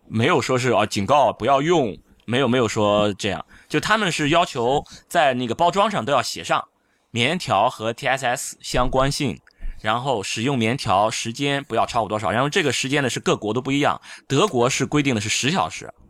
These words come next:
然后美国是规定的八小时，然后英国是规定，英国好像也是八小时，反正就每个国家都会有自己国家都有这么一个规定，你，你只要是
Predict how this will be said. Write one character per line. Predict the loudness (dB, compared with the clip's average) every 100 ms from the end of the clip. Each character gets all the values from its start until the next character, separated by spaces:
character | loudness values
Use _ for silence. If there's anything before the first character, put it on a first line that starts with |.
| _ _ _ _
然 | 0
后 | 2 2 2
美 | 0 -2
国 | 0 0
是 | 0
规 | -2 0
定 | 0
的 |
八 | 2 0
小 | 0 -10
时， | -14 -20 -14
然 | -12
后 | -12
英 | -12 -10 -10
国 | -8 -10
是 | -8
规 | -10
定， | -10
英 | -10 -6
国 | -4
好 | -2
像 | -4
也 | -2
是 | 0
八 | 0
小 | -2 -10
时， | -14 -20 -20 _ _ _ _ _ _
反 | -4
正 |
就 | -2
每 | 0
个 | 0
国 | 0 2
家 | 2
都 | 0
会 | -4
有 | -4
自 | -4
己 | -6
国 | -2 2
家 | 2 0 -6
都 | -6
有 | -4
这 | -6
么 |
一 | -8
个 | -6
规 | -4 -2
定， | -4 -8 _ _ _ _ _
你， | -2 0
你 | 0 -4
只 | -2 0
要 | 2 0
是 | -2 -6